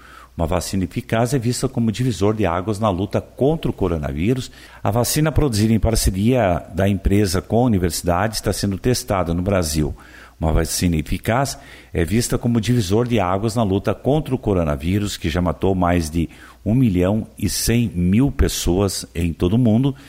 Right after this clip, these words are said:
abalando a economia global e impactando a vida de milhões de pessoas no planeta. A vacina da Oxford, agora em fase final de testes em humanos,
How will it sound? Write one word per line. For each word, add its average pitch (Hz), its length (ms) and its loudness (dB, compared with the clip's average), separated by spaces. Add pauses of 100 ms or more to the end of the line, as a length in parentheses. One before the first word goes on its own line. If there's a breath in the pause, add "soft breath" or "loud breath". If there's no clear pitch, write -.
(320 loud breath)
abalando 107 600 0
a 107 80 2
economia 90 540 -2
global 98 480 0
e 120 40 0
impactando 101 580 -2
a 98 40 2
vida 87 280 -4
de 90 120 -4
milhões 101 800 0
de - 120 -10
pessoas 78 720 -8 (540 loud breath)
no 92 260 0
planeta. 71 640 -4 (320 loud breath)
A 82 380 0
vacina 98 480 0
da 85 320 2 (220)
Oxford, 82 640 -2
agora 87 280 0
em 101 120 0
fase 80 320 -2
final 80 200 -2
de 78 120 -4
testes 85 500 -2
em 82 40 -2
humanos, 95 460 2